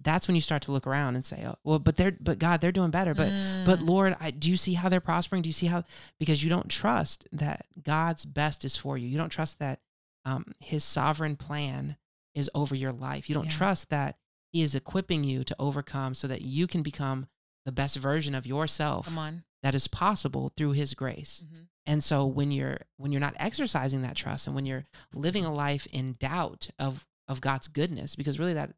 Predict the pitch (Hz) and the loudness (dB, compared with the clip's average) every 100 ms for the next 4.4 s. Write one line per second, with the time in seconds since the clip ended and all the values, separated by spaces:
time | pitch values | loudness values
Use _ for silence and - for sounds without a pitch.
0 | _ 135 - 131 127 147 - - _ _ | _ -10 -6 -8 -6 -8 -8 -14 _ _
1 | _ _ 143 139 135 120 104 _ _ _ | _ _ 0 0 0 -6 -12 _ _ _
2 | - 165 156 156 - 147 147 143 156 180 | 0 2 2 0 -2 -2 0 0 -2 0
3 | 170 151 151 143 143 151 135 123 - 160 | 0 2 2 0 -2 -4 -2 -2 0 -2
4 | 180 - 139 | -2 -2 -4